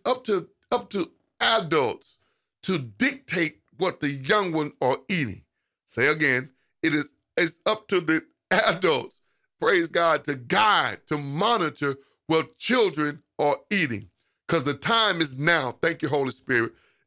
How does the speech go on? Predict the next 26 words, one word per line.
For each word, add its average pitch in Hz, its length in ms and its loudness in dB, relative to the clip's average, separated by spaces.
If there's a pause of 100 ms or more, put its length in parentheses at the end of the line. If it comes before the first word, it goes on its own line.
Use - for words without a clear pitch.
amen, 156 440 2
where 151 360 0
men 170 540 0
will 143 480 2 (100)
not 185 340 0
heed 208 540 -2
sound 185 680 0 (140)
doctrine, - 500 -2 (680)
amen, 156 560 0 (160)
but 139 280 0
after 170 320 0
their 151 220 2 (100)
own 170 800 0
desires, 147 800 0 (300)
heap 185 240 -4
up - 280 -2
teachers 151 500 -4 (320)
having 156 340 2 (120)
itching 156 460 -4
ears. 135 500 -4 (580)
Praise 160 320 2
God. 143 360 2
But 151 240 2
in 147 200 -2
this 220 360 -2
hour, 160 520 2